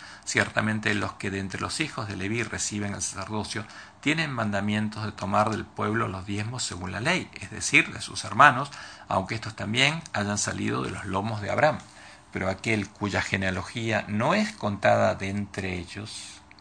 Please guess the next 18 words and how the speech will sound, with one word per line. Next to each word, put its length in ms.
¿m? 140
tomó 320
de 140
Abraham 420
los 200
diezmos 540
y 100
los 160
bendijo, 560
y 140
bendi-, 500
y 340
bendijo 520
al 120
que 120
tenía 500
las 120
promesas. 760